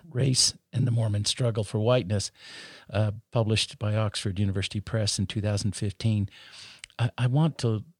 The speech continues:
have you talk about that thesis, about the thesis of this book, and, and just how,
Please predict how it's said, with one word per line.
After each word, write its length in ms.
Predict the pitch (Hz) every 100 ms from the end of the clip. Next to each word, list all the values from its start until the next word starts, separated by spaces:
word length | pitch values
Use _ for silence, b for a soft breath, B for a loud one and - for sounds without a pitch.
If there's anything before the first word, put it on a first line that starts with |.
| _ -
have 260 | 131 113
you 260 | 107 101 98 -
talk 400 | 120 107 - - -
about 320 | 98 104 -
that 240 | 101 -
thesis, 680 | - 110 98 - 95 - - 101
about 280 | 104 107 -
the 120 | 95
thesis 420 | 120 107 92 -
of 120 | 90
this 180 | 95 -
book, 280 | - 95 -
and, 200 | 98 -
and 140 | 110
just 260 | 110 131 -
how, 400 | 104 127 120